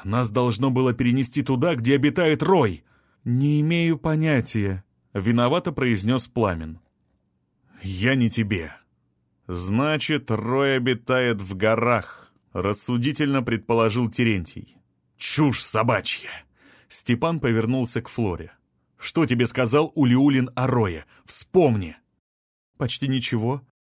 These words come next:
Я уже говорила и поняла так, что эта сущность обитает в будущем, очень далёком будущем,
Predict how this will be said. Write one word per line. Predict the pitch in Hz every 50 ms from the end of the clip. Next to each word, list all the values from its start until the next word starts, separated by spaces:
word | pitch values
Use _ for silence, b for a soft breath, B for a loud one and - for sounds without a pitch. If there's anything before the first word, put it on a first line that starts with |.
| _ _ _ _ _ -
Я | 120 113 156
уже | 165 151 120 143
говорила | 147 139 156 147 160 170 202 202 175 143 117 104 - -
и | 123 131 143 143 135 123
поняла | 123 143 135 139 156 156 143 131
так, | 135 190 190 -
что | - - - 156
эта | 147 139 151 131
сущность | - 196 202 202 - 165 143 - -
обитает | 139 127 135 139 - 190 180 156 120
в | 110 113
будущем, | 160 214 202 143 127 117 - - 117 104 95 - _ _ _ _ _ _ _ _
очень | - 185 208 208 - 185 170 147
далёком | 139 151 160 180 175 - 180 160 143 131
будущем, | 127 131 131 127 131 120 - - 135 131 123 120